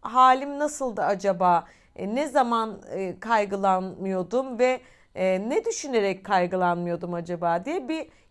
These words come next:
geçmişe çapa atıyorum aslında. Bir geriye dönüp bakıyorum. E, ya da mesela biraz daha girişken olmak istediğim zamanlarda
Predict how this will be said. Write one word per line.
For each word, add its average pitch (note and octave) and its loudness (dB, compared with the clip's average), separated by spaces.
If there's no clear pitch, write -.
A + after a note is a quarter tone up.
geçmişe D4 -4
çapa D4 -2
atıyorum F3+ 0
aslında. E3+ -6
Bir A3 -10
geriye G#3+ 0
dönüp A3 -4
bakıyorum. G3 -2
E, F#3+ -4
ya B3 4
da C#4+ 4
mesela C4 2
biraz B3+ 4
daha C4+ 6
girişken A#3+ -6
olmak G3 0
istediğim F#3+ -8
zamanlarda F#3 0